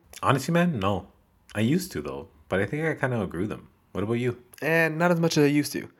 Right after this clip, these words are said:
Speaker 2: I remember when I was in high school, playing video games is how I bonded with my brother, whether it was through Mario Kart sixty-four or GoldenEye on Nintendo sixty-four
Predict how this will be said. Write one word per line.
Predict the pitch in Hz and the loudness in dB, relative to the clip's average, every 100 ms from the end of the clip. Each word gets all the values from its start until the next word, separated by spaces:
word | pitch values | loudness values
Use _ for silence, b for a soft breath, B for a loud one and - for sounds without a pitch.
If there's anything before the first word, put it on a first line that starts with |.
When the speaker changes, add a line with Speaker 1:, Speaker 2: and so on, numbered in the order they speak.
| B B B B - | B B B B 0
Speaker 2:
I | |
remember | 139 147 | 2 4
when | 147 | 4
I | |
was | 135 | 4
in | 123 | 2
high | 110 113 | 2 2
school, | - - 117 156 | 2 -4 -4 -4
playing | - 123 131 | 2 4 4
video | 131 131 | 4 4
games | 127 120 | 2 0
is | 117 | 0
how | 113 | 2
I | 110 | 2
bonded | 104 107 113 | 2 0 2
with | |
my | 104 | -2
brother, | 107 135 - - - | 2 2 2 -10 -8
whether | 107 113 | 2 4
it | 113 | 4
was | 107 | 2
through | 110 110 | 0 0
Mario | 101 101 101 | 2 0 2
Kart | 101 92 | -2 -4
sixty-four | 95 95 - 165 160 107 | -6 -4 4 6 6 2
or | |
GoldenEye | 110 147 143 143 139 139 131 | 6 6 8 4 6 6 4
on | 123 | 0
Nintendo | - 123 | 0 0
sixty-four | 123 120 127 131 127 123 | 0 -4 0 4 4 4